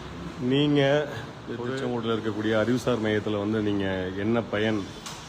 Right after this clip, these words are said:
இந்த அறிவுசார் மையத்துல வந்து என்னென்ன விஷயங்கள் இருக்கு அப்படின்னு பாத்தீங்கன்னா, ஆக்சுவலா வந்து நீங்க இந்த புக் ரேக்ல இருக்கக்கூடிய புக்ஸை பாருங்க. ம், அதாவது, ஒரு ஒரு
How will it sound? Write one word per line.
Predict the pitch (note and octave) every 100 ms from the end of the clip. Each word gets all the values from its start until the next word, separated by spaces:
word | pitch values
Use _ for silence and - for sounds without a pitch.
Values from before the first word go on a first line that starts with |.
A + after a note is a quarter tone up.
| -
இந்த | F#2 G2+
அறிவுசார் | A2+ A2+ A2 G#2
மையத்துல | G2+ F#2+ G2
வந்து | F#2+ A2+ G2
என்னென்ன | G#2 A#2+ A#2+ A#2 G#2+ G#2 G2+ G2+ G2
விஷயங்கள் | A#2 - B2 A2+
இருக்கு | G2+ G#2+ A#2
அப்படின்னு | G#2 G2+ G2
பாத்தீங்கன்னா, | F#2 F#2 F#2 A2 - - - - - G#2+
ஆக்சுவலா | - A#2+
வந்து | A2+ A2+
நீங்க | A2
இந்த | G2+ G2+ G2
புக் | F#2+ G#2 -
ரேக்ல | B2 A2 G#2+
இருக்கக்கூடிய | - G#2 A2
புக்ஸை | G#2+ G#2 D3 G#2
பாருங்க. | G2+ F#2 F#2 - - - - - -
ம், | G#2+ G2+ G2 F#2+ G2 - - A2 G#2 G2+
அதாவது, | A#2 A2 B2 D3+ - - - - - - - - - - - - - - - A#2 B2
ஒரு | C#3
ஒரு | D3 C3+